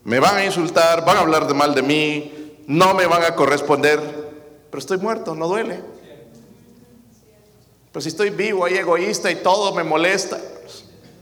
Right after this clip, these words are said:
no me saludan, algo trae contra mí. Somos como niños con chupete, ¿verdad?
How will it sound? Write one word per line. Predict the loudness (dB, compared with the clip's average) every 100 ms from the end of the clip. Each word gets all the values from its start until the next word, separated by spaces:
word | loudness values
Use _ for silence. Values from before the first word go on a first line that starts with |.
| -20 -20 -8
no | 2 2
me | 4 0
saludan, | 2 0 0 2 2 0 -4 -10 -12 -16 -20 -20 -10 2
algo | 4 4 0 0
trae | 0 2 0
contra | -2 -4 0 2
mí. | 2 -4 -6 -12 -16 -18 -20 -20 -20 -20 -10
Somos | -6 -4 -4
como | -2 -2 0
niños | 0 0 -2
con | -4 -6
chupete, | -6 -4 -4 -4 -12 -14 -18 -18 -18 -20 -20 -20 -20 -20 -8
¿verdad? | -4 0 0 -2 -8